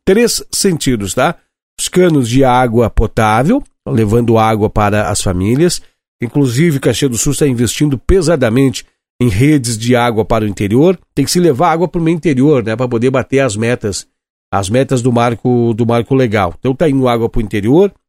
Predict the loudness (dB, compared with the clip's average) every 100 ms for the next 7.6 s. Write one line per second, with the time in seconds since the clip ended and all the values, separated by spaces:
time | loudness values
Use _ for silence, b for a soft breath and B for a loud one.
0 | _ 0 2 4 4 2 2 0 2 2
1 | 2 0 0 -2 0 0 0 0 0 0
2 | 2 2 2 0 -2 -4 -4 -2 0 0
3 | 2 2 0 -2 -2 -4 -4 -4 0 0
4 | 2 0 -4 -8 _ -4 -2 0 2 2
5 | 2 2 2 2 2 2 2 0 -2 -2
6 | -2 0 2 2 2 2 0 0 2 2
7 | 0 -4 -6 -4 -2 -2